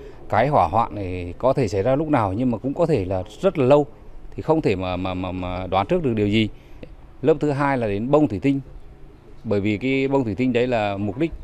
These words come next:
là để chống cháy luôn, chống cháy luôn ngay từ đầu. Khi mà nó, ví dụ như lửa nó tiếp với inox thì mình sẽ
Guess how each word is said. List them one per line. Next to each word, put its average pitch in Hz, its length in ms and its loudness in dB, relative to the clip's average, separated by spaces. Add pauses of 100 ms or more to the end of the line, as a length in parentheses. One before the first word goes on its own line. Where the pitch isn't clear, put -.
(360)
là 104 220 2
để 98 140 0
chống 110 220 -2
cháy 113 180 4
luôn, 156 160 6 (320)
chống 117 140 0
cháy 127 160 2
luôn 160 220 6
ngay 147 120 6
từ 127 100 2
đầu. 113 220 6
Khi 139 240 0
mà 107 280 0
nó, 113 280 -2
ví 127 160 -2
dụ 156 100 2
như 131 140 0
lửa 117 200 4
nó 98 120 -2
tiếp 170 220 2
với 113 160 0
inox 156 220 4 (460)
thì 107 140 -2
mình 104 180 0
sẽ 135 720 -2